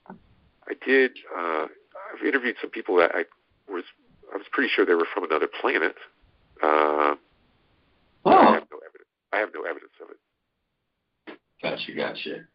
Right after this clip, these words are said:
Speaker 1: Yeah.
Speaker 2: <laughs> Yeah. I, um, you'll appreciate this. I was, uh, I, you ever been to the Chateau Marmont?
Speaker 1: Oh, yeah.
Speaker 2: Yeah.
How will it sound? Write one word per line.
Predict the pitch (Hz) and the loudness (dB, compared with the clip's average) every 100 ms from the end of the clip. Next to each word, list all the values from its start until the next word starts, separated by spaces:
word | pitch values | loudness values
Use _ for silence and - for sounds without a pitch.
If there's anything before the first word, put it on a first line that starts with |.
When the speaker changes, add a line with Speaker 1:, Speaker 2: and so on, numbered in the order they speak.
| _ - - _ - | _ -14 -14 _ -12
Speaker 1:
Yeah. | - - - 226 | -2 4 6 6
Speaker 2:
<laughs> | |
Yeah. | 277 - - - - _ _ _ - _ | 4 0 -2 -8 -8 _ _ _ -20 _
I, | 127 131 135 127 | -10 -8 -8 -6
um, | 113 107 101 - _ _ _ _ _ _ _ _ _ _ | -6 -8 -10 -18 _ _ _ _ _ _ _ _ _ _
you'll | 277 381 | -2 -2
appreciate | 302 226 208 92 87 80 82 | -2 -12 -14 -14 -12 -14 -10
this. | 80 - 101 | -12 -6 -4
I | |
was, | 117 113 101 - _ _ | 0 0 -2 -8 _ _
uh, | 92 85 82 78 - - - _ _ _ _ _ _ _ _ _ _ _ _ _ _ _ | -2 0 0 0 -4 -6 -16 _ _ _ _ _ _ _ _ _ _ _ _ _ _ _
I, | 98 101 | 2 2
you | 110 135 | 4 4
ever | 147 | 4
been | 147 135 | 2 0
to | |
the | 117 - | -2 -2
Chateau | 120 110 120 113 110 107 _ _ | -2 -2 0 2 2 -2 _ _
Marmont? | 101 101 98 98 101 110 - _ _ _ _ _ _ | 0 2 4 2 2 -2 -10 _ _ _ _ _ _
Speaker 1:
Oh, | 101 | 2
yeah. | 98 85 - _ _ _ _ _ _ _ _ _ _ _ _ | 4 2 -2 _ _ _ _ _ _ _ _ _ _ _ _
Speaker 2:
Yeah. | 87 90 85 | -4 -2 -2